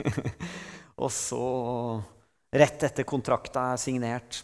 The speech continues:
med laget i Tyskland eller U S A eller hvor det er, så, så knekker armen, og så ryker hele karrieren, for eksempel. Ehm, på en måte, hva, og en sånn hendelse,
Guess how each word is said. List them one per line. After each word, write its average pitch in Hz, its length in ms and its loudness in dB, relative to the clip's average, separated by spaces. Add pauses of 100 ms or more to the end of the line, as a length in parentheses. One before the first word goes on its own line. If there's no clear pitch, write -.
med 120 320 -2
laget 113 480 -4
i 110 420 -6 (680)
Tyskland 113 420 -6
eller 110 220 -4
U - 20 -6
S - 180 -6
A 104 120 0
eller 110 120 -4
hvor 107 160 -6
det 113 60 0 (140)
er, 110 80 -10
så, 110 260 -2 (1300)
så 120 160 -6
knekker 113 360 -4
armen, 107 420 -4 (100)
og 107 100 -10
så 110 200 -4 (100)
ryker 107 360 -8
hele 107 200 -6
karrieren, 107 500 -6 (220)
for 120 100 -10
eksempel. 110 420 -10 (1300)
Ehm, - 320 -10 (1300)
på 131 100 -4
en 131 60 0
måte, 135 240 -6
hva, 123 160 -10
og - 680 -12
en 165 120 -2
sånn 160 200 -2 (140)
hendelse, 113 640 -2